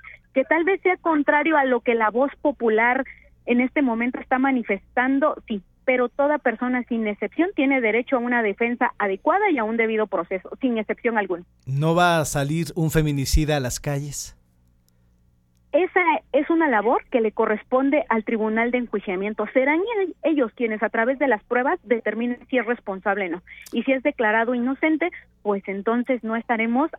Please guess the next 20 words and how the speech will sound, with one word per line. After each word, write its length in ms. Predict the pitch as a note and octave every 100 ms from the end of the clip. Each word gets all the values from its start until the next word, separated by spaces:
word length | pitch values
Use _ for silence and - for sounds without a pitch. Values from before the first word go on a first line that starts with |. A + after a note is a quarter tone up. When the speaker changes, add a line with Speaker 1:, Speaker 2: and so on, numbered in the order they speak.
| -
Speaker 1:
ante 320 | G#3 G3 G3
un 160 | G3 G#3
feminicida, 580 | A3 G3 F3 G3 F#3
sino 260 | E3 A3 G#3
estaremos 500 | G#3 - G#3 A3+ C4+ B3+
ante 240 | A3 G#3
una 260 | A3+ B3+ C4+
persona 480 | A#3 A3+ C4+ C#4 F4 - - -
que 120 | A#3
fue 120 | B3
procesada 600 | B3 C4+ C4 C#4 C#4+ C#4
y 80 | D#4
que 80 | A#3+
aportó 320 | G#3+ G#3 A#3+
las 120 | A#3 -
pruebas 280 | B3+ C4+ -
para 180 | G#3+
demostrar 400 | F#3+ F#3+ F3+ G#3+ F#3+
su 80 |
inocencia. 420 | G#3+ F3+ F#3 E3+